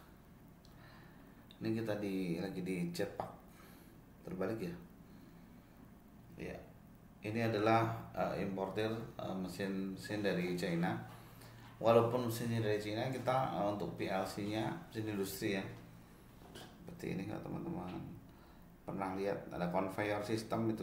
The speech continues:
kita bikin. Eh, packaging untuk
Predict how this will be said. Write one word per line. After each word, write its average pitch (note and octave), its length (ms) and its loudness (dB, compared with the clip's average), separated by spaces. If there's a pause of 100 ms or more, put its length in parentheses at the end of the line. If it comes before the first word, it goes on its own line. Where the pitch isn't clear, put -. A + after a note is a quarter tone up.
kita A2 240 -2
bikin. - 320 -4 (2500)
Eh, G2 400 0
packaging G#2 640 0 (400)
untuk F2+ 160 -2